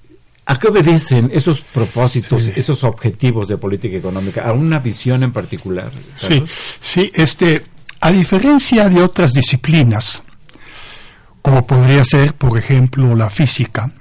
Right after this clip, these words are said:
Speaker 2: eh, la, que es una ciencia esencialmente acumulativa, que va descansando en lo anterior para avanzar. No digo exclusivamente, pero esencialmente,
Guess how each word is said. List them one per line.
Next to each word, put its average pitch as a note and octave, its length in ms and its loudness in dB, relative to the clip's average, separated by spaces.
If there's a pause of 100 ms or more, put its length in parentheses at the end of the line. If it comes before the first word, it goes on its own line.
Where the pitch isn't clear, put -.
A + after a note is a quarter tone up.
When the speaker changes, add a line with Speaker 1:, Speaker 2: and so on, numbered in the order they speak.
(1700)
Speaker 2:
eh, D3 300 0 (200)
la, D3+ 520 2 (180)
que D#3+ 140 2
es - 220 0 (180)
una D#3+ 260 0
ciencia C3 920 -2 (100)
esencialmente C#3 1300 -2
acumulativa, B2+ 1080 0 (420)
que B2+ 120 0
va C#3 120 2
descansando C3+ 800 0
en B2+ 160 2
lo A#2 80 -2
anterior C3 640 -2 (640)
para A#2 440 0 (380)
avanzar. A#2+ 720 0 (420)
No D#3+ 220 4
digo F3+ 180 4
exclusivamente, D3+ 880 2
pero B2 240 0
esencialmente, D3+ 960 0